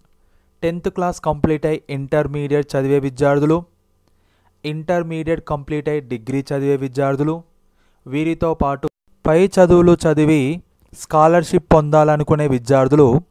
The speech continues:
పోస్ట్ మెట్రిక్ స్కాలర్‌షిప్ దరఖాస్తు ప్రక్రియ చివరి తేదీ ఫిబ్రవరి పదిహేను, రెండు వేల ఇరవై ఒకటి కాబట్టి ఫిబ్రవరి పదిహేను, రెండు వేల ఇరవై ఒకటి కంటే ముందు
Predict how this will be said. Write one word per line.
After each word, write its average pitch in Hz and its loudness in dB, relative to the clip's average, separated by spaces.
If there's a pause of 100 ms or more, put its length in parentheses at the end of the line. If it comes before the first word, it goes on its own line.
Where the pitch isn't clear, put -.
(500)
పోస్ట్ 196 0
మెట్రిక్ 175 -6
స్కాలర్‌షిప్ 147 -4 (1080)
దరఖాస్తు 151 -2
ప్రక్రియ 143 -4 (100)
చివరి 135 -6
తేదీ 131 -2 (2000)
ఫిబ్రవరి 175 4
పదిహేను, 156 0 (100)
రెండు 143 -4
వేల 139 0 (160)
ఇరవై 127 -2
ఒకటి 131 -4
కాబట్టి 120 -2 (1080)
ఫిబ్రవరి 170 0
పదిహేను, 151 -2
రెండు 139 -2
వేల 143 0 (120)
ఇరవై 131 -2
ఒకటి 135 -6
కంటే 127 -8 (120)
ముందు 165 0